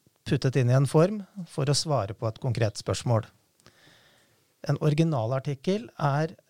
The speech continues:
eh, et konkret, eh, en konkret problemstilling der man har gått inn og gjort et prosjekt, funnet et svar, publisert det. Når mange nok har gjort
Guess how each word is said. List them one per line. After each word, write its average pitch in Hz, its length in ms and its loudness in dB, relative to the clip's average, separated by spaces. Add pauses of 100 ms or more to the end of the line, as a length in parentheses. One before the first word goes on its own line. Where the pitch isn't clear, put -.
(120)
eh, 147 480 0 (440)
et 131 140 -4
konkret, 135 1000 0 (240)
eh, 135 320 0 (180)
en 127 100 0
konkret 135 540 0
problemstilling 139 840 0
der 147 160 -2
man 135 140 0
har 147 80 2
gått 147 260 -6
inn 135 180 2
og 151 100 0
gjort 135 300 0
et 120 120 -2
prosjekt, - 600 -2 (540)
funnet 117 420 -2
et 135 140 -6
svar, 190 280 4 (640)
publisert 131 500 0
det. 262 220 2 (1000)
Når 156 140 4
mange 156 340 2
nok 131 280 -4
har 165 80 2
gjort 151 240 -4